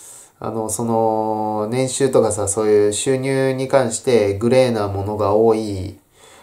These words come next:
あの、えーと、まあ、指定暴力団とか、なんかヤクザの方とか、あとは、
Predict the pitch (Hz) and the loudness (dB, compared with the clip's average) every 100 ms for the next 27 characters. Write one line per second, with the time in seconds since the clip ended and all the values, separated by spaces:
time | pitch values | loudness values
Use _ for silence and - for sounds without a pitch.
0 | _ - 110 107 98 92 90 95 _ _ | _ -10 -8 -6 -4 -4 -6 -10 _ _
1 | _ _ _ _ _ _ _ - 101 95 | _ _ _ _ _ _ _ -10 -6 -4
2 | 92 90 90 90 95 - - - - - | -4 -4 -6 -6 -8 -10 -14 -16 -10 -10
3 | - 101 101 101 - - 123 117 117 117 | -8 -6 -6 -6 -4 0 2 4 4 2
4 | 113 117 110 101 95 95 104 104 107 113 | 0 0 -2 -2 -6 -4 -6 -4 -4 -4
5 | - - 139 117 95 - 92 95 95 95 | -4 -2 0 0 -6 -10 -8 -6 -8 -6
6 | 95 98 98 113 104 104 98 | -2 -2 0 2 2 0 -4